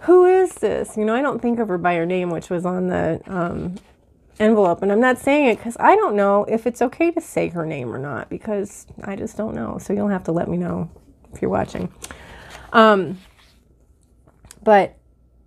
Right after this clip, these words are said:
there was this cute little, um, paper doll thing in there. So that was cool.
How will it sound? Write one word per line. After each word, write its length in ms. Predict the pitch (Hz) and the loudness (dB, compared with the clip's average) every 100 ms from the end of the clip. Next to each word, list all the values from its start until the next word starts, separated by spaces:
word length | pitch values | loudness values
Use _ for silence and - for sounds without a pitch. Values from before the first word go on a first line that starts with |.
| _ _ | _ _
there 160 | 240 240 | 0 2
was 160 | 240 | 2
this 180 | 233 240 | 0 -4
cute 320 | - - 269 | -6 -4 -4
little, 460 | 247 247 233 214 - | 0 2 4 4 2
um, 540 | 208 196 190 185 202 202 _ _ _ _ _ _ _ _ | 0 0 -2 -4 -6 -12 _ _ _ _ _ _ _ _
paper 260 | - 269 - | -6 -4 0
doll 500 | 330 339 254 190 196 _ _ _ _ _ _ _ _ _ _ _ - - - | 4 4 4 0 -8 _ _ _ _ _ _ _ _ _ _ _ -20 -20 -8
thing 220 | 208 185 | -6 -4
in 140 | 180 | -8
there. 280 | 180 175 196 202 | -10 -10 -12 -12
So 120 | - | -6
that 160 | 226 - | -4 -4
was 120 | 226 | -6
cool. 380 | - 190 190 | -2 0 0